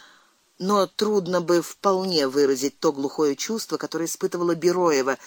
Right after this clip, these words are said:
с того самого мгновения, как только ей было приказано отправиться к вычетке решения. Оно охватывало ее все сильнее и сильнее,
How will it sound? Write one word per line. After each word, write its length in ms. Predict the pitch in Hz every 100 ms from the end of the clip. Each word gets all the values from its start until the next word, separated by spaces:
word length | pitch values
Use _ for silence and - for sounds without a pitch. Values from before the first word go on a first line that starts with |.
| - -
с 100 | -
того 180 | 160 160
самого 380 | - 160 147 143
мгновения, 720 | 143 143 147 247 208 147 127 - - -
как 140 | - 160
только 260 | 180 -
ей 260 | 165 214 214
было 380 | 185 196 190 180 - - _
приказано 760 | - 175 - 202 233 214 220 208
отправиться 680 | 190 175 185 190 185 - 175
к 120 | -
вычетке 1000 | 131 123 180 208 - 196 - - 170 165 - _
решения. 1040 | 123 147 156 - 131 120 117 113 107 110 - _ _ _ _ _ _ _ -
Оно 340 | 175 202 214
охватывало 680 | 196 196 196 226 - 196 196
ее 420 | 202 190 170 208
все 220 | 190 -
сильнее 420 | 196 202 185 233 214
и 20 |
сильнее, 580 | - 180 190 262 220